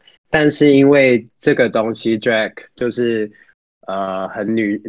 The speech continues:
很所谓女性化，或者是现在有 drag king，那个我们就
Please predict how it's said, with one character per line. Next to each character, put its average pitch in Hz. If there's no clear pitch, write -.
很 123
所 117
谓 151
女 123
性 123
化， 110
或 123
者 104
是 107
现 117
在 110
有 95
drag 101
king， 98
那 98
个 95
我 90
们 87
就 101